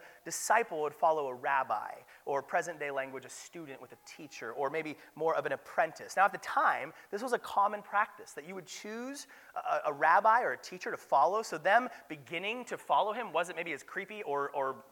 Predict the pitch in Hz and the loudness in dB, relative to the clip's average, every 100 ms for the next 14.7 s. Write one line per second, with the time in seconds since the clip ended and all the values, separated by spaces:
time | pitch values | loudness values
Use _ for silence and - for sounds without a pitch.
0 | - - 156 175 - - 151 127 123 147 | -20 -2 0 0 -4 -16 -8 -8 -4 -2
1 | 165 165 - 139 156 143 127 - - 147 | -2 -6 -8 -8 -6 -8 -14 -8 -2 -2
2 | 160 147 143 - - _ _ - - - | 0 -4 -6 -20 -20 _ _ -18 -12 -2
3 | 143 131 - 143 151 156 - 135 - - | -2 -2 -8 -8 -2 0 -2 -10 -18 -20
4 | - - 185 185 294 370 - 135 139 - | -8 8 8 8 -4 -4 -2 -2 -2 -6
5 | - - 196 247 214 - 143 175 254 156 | -16 4 6 6 2 -14 -12 -8 -8 -10
6 | 120 135 247 156 120 110 180 175 180 190 | -4 0 2 0 -2 -8 -2 0 0 2
7 | 202 151 156 208 247 190 170 165 147 - | 2 2 2 4 4 2 0 2 2 2
8 | - 165 214 117 107 110 107 294 _ - | 0 2 2 -2 -8 -12 -12 -12 _ -20
9 | - - 165 - 185 226 247 165 - 202 | -12 -8 -8 2 4 4 -2 -8 -8 -8
10 | 175 - - 170 120 - - - - - | -6 -8 -2 -2 -2 -6 -12 -12 -18 -14
11 | 143 135 - - 185 - 135 117 143 185 | -12 -14 -12 -10 -8 -6 -6 -4 -6 -8
12 | - - 139 143 - 180 190 127 113 - | -20 -20 -14 -14 -6 -2 -2 -4 -10 -8
13 | 107 - - 123 151 - - - _ 107 | -10 -10 -18 -2 -2 -2 -20 -20 _ -14
14 | 127 131 - 175 - 185 | -10 -10 -10 -10 2 4